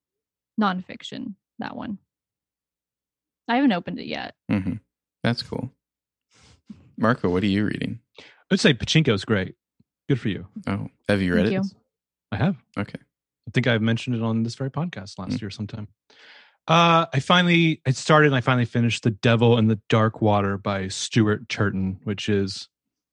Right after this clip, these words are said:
Speaker 3: I don't know, a little bit bananas. There's,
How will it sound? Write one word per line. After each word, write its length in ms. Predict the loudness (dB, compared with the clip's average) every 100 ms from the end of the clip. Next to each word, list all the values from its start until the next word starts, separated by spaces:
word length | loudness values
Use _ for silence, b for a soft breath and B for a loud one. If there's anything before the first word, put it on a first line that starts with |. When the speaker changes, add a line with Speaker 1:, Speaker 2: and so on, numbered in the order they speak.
| _ _ _ _ _ _ _ _
Speaker 3:
I 80 | -2
don't 120 | -2
know, 200 | -4 -6 0
a 40 |
little 180 | 2 4
bit 140 | 2 2
bananas. 480 | 4 4 4 2
There's, 360 | 0 -2 -4 -14